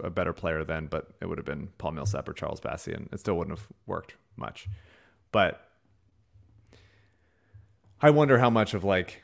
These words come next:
"I'm not gonna sign this player because my coach is gonna play him." And if, if Daryl didn't think about that, or if Daryl thought it and thought it would be okay, like, he was wrong. He was wrong, and you can't trust Doc's instincts to play a veteran simply because, like,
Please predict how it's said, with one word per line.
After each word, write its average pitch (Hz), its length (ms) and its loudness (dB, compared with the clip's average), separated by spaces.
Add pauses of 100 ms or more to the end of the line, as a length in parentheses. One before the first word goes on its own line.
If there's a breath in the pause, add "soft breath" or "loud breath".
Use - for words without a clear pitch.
"I'm 104 100 -6
not 92 160 -2
gonna 87 140 -10
sign 76 200 -8
this 73 100 -12
player 76 540 -4
because 92 280 -10
my 90 80 -8
coach 87 160 -10
is - 40 -18
gonna 90 120 -8
play 107 200 -2
him." 90 120 -4
And 92 340 -6
if, - 320 -6
if 101 180 -8
Daryl 104 500 0
didn't 110 200 -4
think 131 180 -2
about 139 200 2
that, 123 160 6
or 101 80 2
if 90 100 -4
Daryl 92 400 2
thought 110 300 4
it 107 140 4
and 98 120 -2
thought 101 160 4
it 98 40 2
would 95 100 0
be 101 100 4
okay, 110 320 2
like, 101 220 0
he 104 80 -4
was 120 100 -2
wrong. 107 200 -8 (460)
He 101 80 -6
was 107 120 -2
wrong, 107 320 -2
and 90 360 -8 (520)
you 95 160 -8
can't 95 260 -4 (200)
trust - 360 -2
Doc's 90 380 -2
instincts 95 640 -8
to 90 320 -8 (300)
play 101 220 -2
a 95 40 -4
veteran 90 380 -2
simply 90 340 -8
because, 82 480 -8
like, 87 340 -8